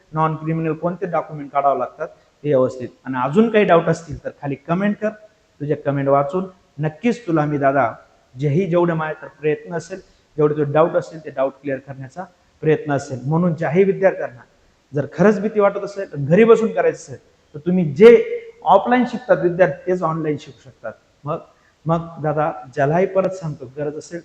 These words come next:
तरच घे आणि जेवढं मी तुला व्यवस्थित नॉलेज दिलं ते व्यवस्थित समजून घे आणि जेणेकरून येणाऱ्या भरतीमध्ये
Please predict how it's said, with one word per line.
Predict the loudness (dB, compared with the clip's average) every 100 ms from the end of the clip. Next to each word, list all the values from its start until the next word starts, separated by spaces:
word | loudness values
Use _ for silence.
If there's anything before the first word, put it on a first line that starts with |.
| -6
तरच | -4 -4 -6
घे | -12 -14 _ _
आणि | -8 -6 -8 -12 _ _
जेवढं | 0 2 0
मी | -2
तुला | -4 -2
व्यवस्थित | 0 0 -4 -12 -6
नॉलेज | -4 -4 -8
दिलं | -14 -16 _ _ -8
ते |
व्यवस्थित | -6 -6 -10 -18
समजून | -8 -6 -6 -6 -6
घे | -8 -10 _ _
आणि | -4 -4 -4
जेणेकरून | -4 -4 -6 -8 -6
येणाऱ्या | -6 -2 -2 -2
भरतीमध्ये | -4 -8 -14 -12 -14